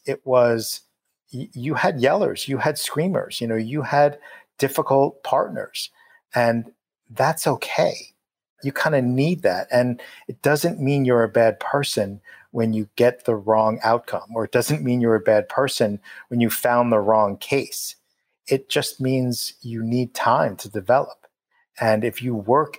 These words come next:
at a firm like Foley, and you work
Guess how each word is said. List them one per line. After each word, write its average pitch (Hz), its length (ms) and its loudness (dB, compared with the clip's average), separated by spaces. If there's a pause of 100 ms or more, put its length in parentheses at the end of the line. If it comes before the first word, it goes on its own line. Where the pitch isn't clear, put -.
at 113 140 2
a 104 60 2
firm 110 640 0 (440)
like 104 340 0
Foley, 95 580 -4 (420)
and 107 260 2
you 107 160 -2
work 110 540 0